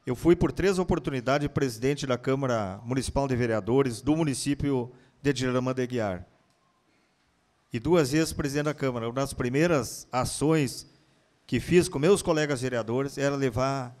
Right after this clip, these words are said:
as sessões para o interior do município. Uma vez por mês a gente ia lá no, no interior do município, mesmo que a gente recebesse crítica, mas a gente ia lá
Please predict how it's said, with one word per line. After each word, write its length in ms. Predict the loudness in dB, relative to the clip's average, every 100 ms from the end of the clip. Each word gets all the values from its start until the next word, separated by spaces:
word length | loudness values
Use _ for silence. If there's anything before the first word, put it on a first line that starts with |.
| _ _ -4
as 140 | -2
sessões 800 | 0 -2 0 2 2 0 -8 -16 _ 2
para 100 | 2
o 60 |
interior 380 | 4 2 4 4
do 100 | 2
município. 560 | -6 -6 -6 -8 -10 -16 _
Uma 120 | -4
vez 220 | -2 -2
por 160 | -2 -2
mês 260 | 0 -2 -2
a 80 |
gente 280 | -6 -6 -6
ia 100 | -6
lá 140 | -6 -6
no, 240 | -6 -8 -10 _ _ _ _ _ _ _ -6
no 80 | -2
interior 320 | 2 4 2
do 80 | 0
município, 480 | -6 -6 -4 -4
mesmo 260 | 0 0 0
que 60 | -4
a 40 |
gente 220 | -6 -6
recebesse 560 | -4 -4 -4 -2 -4 -6
crítica, 580 | -4 -2 -2 -4 -8 -8
mas 220 | -6 -6
a 60 |
gente 280 | -6 -8 -8 -6
ia 100 | -6
lá 300 | -6 -8